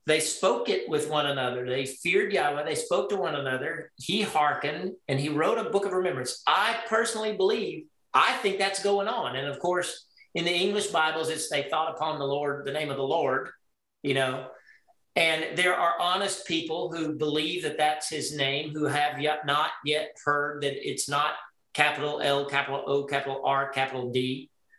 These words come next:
but at least they have a reverence for him. Are you with me?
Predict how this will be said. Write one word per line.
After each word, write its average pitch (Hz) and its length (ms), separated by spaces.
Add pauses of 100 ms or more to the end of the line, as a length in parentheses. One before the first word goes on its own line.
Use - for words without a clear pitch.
(140)
but 147 100
at 160 100
least 165 160
they 170 100
have 165 120 (100)
a 120 60
reverence 135 480
for - 200
him. 147 480 (180)
Are 135 40
you 139 120
with 190 200
me? 208 300